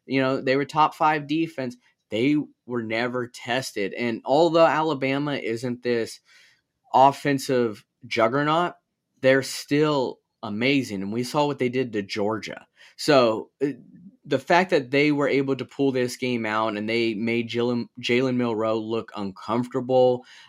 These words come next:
I, I really wanna congratulate this Michigan defense on what they were able to accomplish there. As far as that final play goes, you know, I, I knew it was gonna happen, but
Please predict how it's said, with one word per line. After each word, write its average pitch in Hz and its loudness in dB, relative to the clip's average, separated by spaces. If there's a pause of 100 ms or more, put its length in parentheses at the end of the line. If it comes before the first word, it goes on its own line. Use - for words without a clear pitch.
I, 117 4
I 113 4
really 127 4
wanna 117 0
congratulate 110 -2
this 104 -4
Michigan 101 -6
defense 98 -8
on 92 -10
what 98 -8
they 101 -6
were 95 -6
able 98 -8
to 90 -2
accomplish 92 -10
there. 78 -6 (280)
As 117 0
far 160 8
as 151 4
that 120 4
final 123 2
play 120 2
goes, 147 2 (440)
you 143 4
know, 131 6 (340)
I, 127 4 (500)
I 156 8
knew 170 8
it 160 4
was 143 -2
gonna 139 2
happen, 131 0
but 131 2